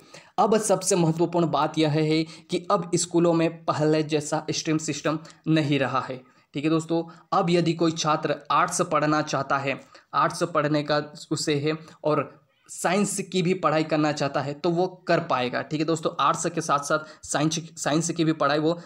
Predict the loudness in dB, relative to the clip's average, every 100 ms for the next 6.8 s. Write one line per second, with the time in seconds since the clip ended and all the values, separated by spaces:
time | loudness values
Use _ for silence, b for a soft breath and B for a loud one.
0 | B -2 0 0 -2 0 -2 -2 -4 -4
1 | -6 -2 -2 0 -4 -6 -2 -2 0 0
2 | -2 -4 -4 -2 -2 -2 -2 0 0 -2
3 | -4 B B -2 -2 -6 B 0 0 0
4 | -4 -4 -4 -4 -8 B B B -2 2
5 | 2 2 0 0 2 0 0 2 2 0
6 | 0 0 0 -2 -4 -2 0